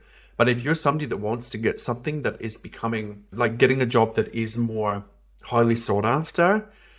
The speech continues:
for example, it used to be educator and num because it was, like, less shift work, but I'm starting to hear nowadays that nums and educators across the country are having to work night shifts because they have no staff.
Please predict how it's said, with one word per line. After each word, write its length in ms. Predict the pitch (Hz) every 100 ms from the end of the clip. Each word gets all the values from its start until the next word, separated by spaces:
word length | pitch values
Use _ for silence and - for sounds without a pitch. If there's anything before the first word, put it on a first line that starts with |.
| - _ _
for 240 | 127 123
example, 600 | 123 - 117 117 120 104
it 100 | -
used 320 | 101 113 120 -
to 60 |
be 160 | 107 -
educator 580 | 107 107 120 120 107 104
and 160 | 104
num 320 | 104 101 139 147
because 300 | 131 127 110
it 80 |
was, 160 | 80 101
like, 220 | 101 -
less 340 | 104 104 104 -
shift 380 | - 98 -
work, 260 | 139 175 -
but 80 | 104
I'm 100 | 107
starting 360 | - 107 107
to 80 | 101
hear 180 | 104 104
nowadays 560 | 101 104 123 135 131 123
that 100 | -
nums 300 | 104 107 107
and 80 |
educators 480 | 101 101 101 110 101
across 300 | 101 104 101
the 60 | 98
country 340 | 107 92 107
are 100 | 101
having 240 | 98 101 101
to 100 | 98
work 340 | 98 98 -
night 220 | 98 104
shifts 380 | - 165 165 -
because 380 | - 98 107 -
they 80 | 101
have 200 | 107 101
no 140 | 92
staff. 640 | - - 98 135 175 -